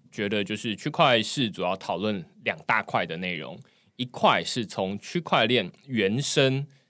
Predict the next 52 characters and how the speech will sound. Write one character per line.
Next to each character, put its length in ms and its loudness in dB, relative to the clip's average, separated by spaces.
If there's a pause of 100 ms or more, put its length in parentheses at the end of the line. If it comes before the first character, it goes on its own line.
建 240 2
立 140 4
起 160 -6
来 120 -4
的 160 -8
这 160 -8
些 480 -6 (160)
金 160 0
融 340 -2
应 200 -2
用， 220 2 (440)
那 80 -2
另 220 4
外 140 6
一 80 2
块 260 2
呢， 240 0
是 460 -2 (220)
政 200 4
府 220 -6
其 160 -6
实 180 -6
虽 140 -2
然 140 2
未 160 6
必 180 2
会 220 0
直 100 -10
接 160 -2
说 160 -6
，“啊， 100 4
我 140 2
们 140 -4
就 100 -4
是 100 -6
要 100 0
用 60 -4
区 140 -10
块 160 -6
链”， 160 -6
但 140 2
是 100 0
其 140 -4
实 80 0
他 80 -6
们 120 -6
在 80 -2
做 200 -6
的 40 -6
事 160 -8
情 300 -8
跟 400 -4